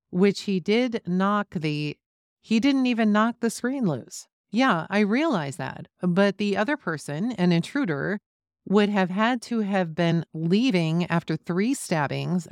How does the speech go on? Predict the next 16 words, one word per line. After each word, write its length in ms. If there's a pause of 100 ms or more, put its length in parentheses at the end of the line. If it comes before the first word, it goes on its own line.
dropping 520
a 60
knife 420 (400)
with 280
a 60
woman, 560
a 140
wounded 500
woman, 500
a 180
live 640
woman 540
behind 420
him. 260 (420)
It 160
seems 340